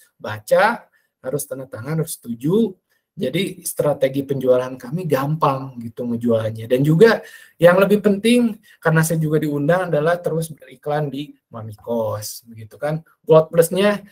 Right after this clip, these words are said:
jalan terus. Apalagi kalau sekarang kan, kalau udah nggak Gold Plus kan, eh, kuota ngebales, eh,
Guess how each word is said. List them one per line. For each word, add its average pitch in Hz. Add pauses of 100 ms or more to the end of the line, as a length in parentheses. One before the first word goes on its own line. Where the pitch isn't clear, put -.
(120)
jalan 131
terus. 139 (260)
Apalagi 135
kalau 139
sekarang 151
kan, 175
kalau 135
udah 123
nggak 117
Gold 127
Plus 151
kan, 175 (320)
eh, 123 (220)
kuota 127
ngebales, 120
eh, 117